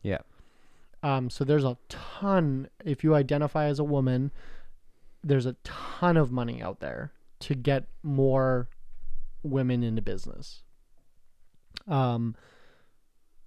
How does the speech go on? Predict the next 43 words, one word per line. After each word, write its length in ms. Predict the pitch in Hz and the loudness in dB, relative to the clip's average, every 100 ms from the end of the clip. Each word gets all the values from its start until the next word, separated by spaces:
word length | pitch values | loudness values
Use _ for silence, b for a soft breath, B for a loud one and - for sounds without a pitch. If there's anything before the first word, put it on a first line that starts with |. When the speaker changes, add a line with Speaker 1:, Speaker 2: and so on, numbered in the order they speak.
| - - | -18 -4
Speaker 2:
basically 600 | 135 190 - 269 285 220 - - | 4 6 6 2 0 0 -4 2
anything 800 | 185 175 226 247 - 220 254 269 | 6 8 8 6 4 4 4 0
that's 260 | 143 131 - | 0 0 2
not 200 | 139 135 | 4 4
a 60 | |
white 240 | 107 120 - | 4 2 2
male, 380 | 160 185 262 - - - - - _ _ _ _ _ - | 2 2 2 -4 -18 -20 -20 -20 _ _ _ _ _ -6
you 120 | 143 | 2
can 100 | 160 | 4
get 100 | 160 | 6
a 100 | 127 - | 4 2
Speaker 1:
You're 160 | 101 | -2
Speaker 2:
ton 160 | 95 92 | 2 4
Speaker 1:
golden, 200 | 170 135 | 4 2
Speaker 2:
of, 40 | 120 | 0
Speaker 1:
yeah. 140 | 143 | 2
Speaker 2:
you, 60 | 151 | 2
you 220 | 151 151 | 6 6
can 180 | 165 175 | 6 6
get 140 | 151 | 6
a 80 | 123 | 4
ton 500 | - - - - 151 | 0 -8 -8 -2 0
of 80 | 117 | 0
money. 180 | 85 - - b b b b b - | -2 -8 -12 b b b b b -14
So 160 | - 147 | 2 4
I've 140 | 143 | 6
been 120 | 139 | 4
looking 280 | 143 135 139 | 2 2 0
into 100 | 131 | 0
that 200 | 123 120 | 0 0
for 120 | - | -2
my 140 | 117 120 | -2 8
new 160 | 170 | 10
venture. 560 | 165 127 117 120 113 120 b b b b b | 10 6 2 -2 -4 -6 b b b b b
Um, 260 | 127 127 123 | -2 0 -2
so 140 | - | -4
just 240 | 147 180 147 | -4 -2 2
Google 720 | 160 180 180 180 180 165 - 147 117 | 4 6 6 6 4 0 -6 -6 2
business 380 | 143 147 196 | 2 4 -2
grant 380 | - 127 131 - | 0 0 0 -4
plus 380 | - 135 131 - | -6 -2 -2 -4
your 80 | 127 | -8
state, 360 | - 104 - | -6 -6 -6